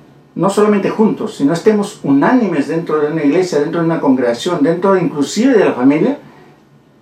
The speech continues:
es cuando verdaderamente no interesarán los puestos, no interesará quién esté más arriba ni más abajo, sino todos estaremos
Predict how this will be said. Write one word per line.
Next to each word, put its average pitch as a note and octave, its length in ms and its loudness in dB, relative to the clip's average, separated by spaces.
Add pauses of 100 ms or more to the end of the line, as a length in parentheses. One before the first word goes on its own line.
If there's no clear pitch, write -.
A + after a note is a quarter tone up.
(220)
es D3 120 -10
cuando D#3 280 -4
verdaderamente B2+ 720 0
no C#3 160 4
interesarán C3+ 540 -2
los C#3+ 140 -6
puestos, - 440 -6
no C#3 120 0
interesará C3 500 -2
quién C#3+ 160 0
esté B2+ 200 0
más C3+ 180 0
arriba C#3+ 320 0
ni B2 100 0
más C3 180 -2
abajo, B2+ 280 -4
sino C#3 320 2 (360)
todos F#3+ 520 0 (640)
estaremos C3 640 2